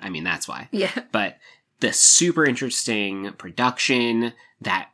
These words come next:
Speaker 1: wacky intro,
Speaker 2: Mm-hmm.
Speaker 1: Taylor's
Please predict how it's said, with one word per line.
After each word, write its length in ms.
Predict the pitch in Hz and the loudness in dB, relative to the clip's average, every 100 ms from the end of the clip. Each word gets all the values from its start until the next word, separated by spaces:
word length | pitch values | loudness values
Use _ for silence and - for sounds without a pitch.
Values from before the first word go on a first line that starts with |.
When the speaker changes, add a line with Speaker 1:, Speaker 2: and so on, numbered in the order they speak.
| _ | _
Speaker 1:
wacky 1300 | 107 110 110 110 113 117 131 - 120 117 123 127 123 _ _ _ - | -8 -4 -2 0 4 6 4 2 -2 0 0 -2 -6 _ _ _ 0
intro, 840 | 127 131 - 143 139 135 139 147 | 2 2 2 4 4 4 2 -2
Speaker 2:
Mm-hmm. 460 | 196 190 190 175 170 | -4 -4 -6 -8 -6
Speaker 1:
Taylor's 720 | - 147 143 123 101 87 | -2 2 2 2 -2 -6